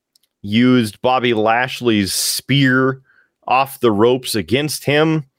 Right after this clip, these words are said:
Everybody thought that was the winning moment of the night. Uh, it was a close two count. So, uh, of course,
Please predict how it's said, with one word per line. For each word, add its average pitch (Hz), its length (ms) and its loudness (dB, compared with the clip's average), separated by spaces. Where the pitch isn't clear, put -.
Everybody 110 560 0
thought 107 360 0
that 104 160 0
was 95 220 -4
the 98 160 -2
winning 92 440 -2
moment 90 420 -2
of 78 140 -12
the 85 100 -4
night. 135 460 -4
Uh, 98 440 2
it 95 80 -4
was 92 220 -4
a 95 80 0
close - 480 -6
two 117 240 -2
count. 71 580 -12
So, 85 580 -2
uh, 87 220 -2
of 104 200 0
course, - 540 -2